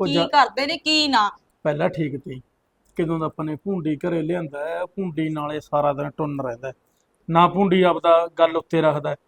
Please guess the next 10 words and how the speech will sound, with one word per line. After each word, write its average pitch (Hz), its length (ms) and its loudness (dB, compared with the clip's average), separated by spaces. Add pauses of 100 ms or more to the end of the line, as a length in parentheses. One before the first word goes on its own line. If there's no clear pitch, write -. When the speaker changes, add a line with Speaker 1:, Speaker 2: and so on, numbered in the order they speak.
(260)
Speaker 1:
ਨਾ 170 160 8
ਚਾਚੇ 208 480 6 (260)
ਮੈਂ 175 240 6
ਤਾਂ 202 140 8
ਤੁਹਾਡਾ 202 260 6
ਪੁੱਤਾਂ 196 340 2
ਵਾਂਗੂ 185 260 2
ਰਹਿਣਾ 170 240 0
ਬਣ 180 160 0
ਕੇ। 170 240 -2